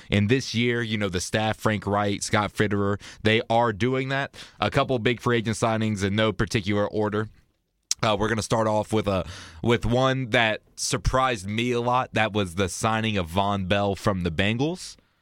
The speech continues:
I like that because Von Bell, very experienced, uh, D B, uh, very successful D B in the National Football League. And I like it, too, because I can see now one of the young studs on the Panthers defense, Jeremy Chinn. Uh, he, you know, he's kind of a hybrid between linebacker and safety.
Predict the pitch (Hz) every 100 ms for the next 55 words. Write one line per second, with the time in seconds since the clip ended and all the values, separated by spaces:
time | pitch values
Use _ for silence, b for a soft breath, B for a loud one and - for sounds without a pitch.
0 | _ _ - 117 131 139 113 139 208 -
1 | - 120 113 95 110 117 113 113 117 104
2 | 110 110 - - 120 110 110 107 104 113
3 | 98 92 104 104 101 113 123 B 92 104
4 | 98 95 90 110 101 98 123 110 110 92
5 | 104 98 95 95 95 92 98 92 101 92
6 | 90 92 90 87 87 B B 135 151 220
7 | 240 170 196 180 156 156 139 147 151 139
8 | - 165 170 139 147 143 123 131 131 107
9 | 120 110 131 135 - - 127 120 113 104
10 | 117 117 110 87 113 110 107 92 - 131
11 | 127 95 - 131 117 85 B B B -
12 | 113 98 95 120 120 107 110 135 127 107
13 | 107 127 120 98 87 85 110 101 95 107
14 | 113 110 110 113 110 90 - - 127 127
15 | - 127